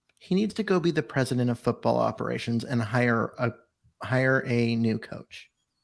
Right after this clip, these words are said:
Someone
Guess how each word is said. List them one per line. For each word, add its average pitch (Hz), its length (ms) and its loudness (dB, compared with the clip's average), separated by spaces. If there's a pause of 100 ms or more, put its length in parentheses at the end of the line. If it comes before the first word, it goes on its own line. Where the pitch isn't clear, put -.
(2500)
Someone 165 560 6